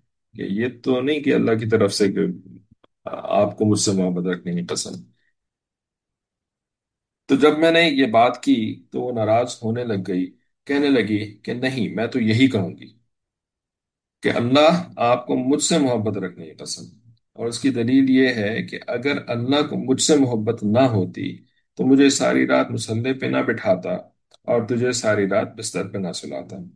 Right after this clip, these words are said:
मुझे जो जगाया है तो मुझसे मोहब्बत है तो जगाया है। यानी आप जो सारी रात सोते रहते हैं तो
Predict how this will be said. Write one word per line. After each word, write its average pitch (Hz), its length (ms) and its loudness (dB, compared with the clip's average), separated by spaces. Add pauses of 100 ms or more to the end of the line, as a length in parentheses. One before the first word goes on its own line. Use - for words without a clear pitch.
(840)
मुझे 110 340 2
जो 131 140 4
जगाया 101 500 0
है 113 160 -4 (480)
तो 117 80 -8
मुझसे 113 360 -6
मोहब्बत 117 560 -4
है 143 180 0 (420)
तो 147 160 4
जगाया 71 420 -6
है। - 160 -20 (3000)
यानी 107 280 -6
आप 113 280 0
जो 117 80 -6
सारी 113 260 0
रात 113 180 0
सोते 110 260 -4
रहते 123 280 0
हैं 98 140 -4 (640)
तो 95 800 -2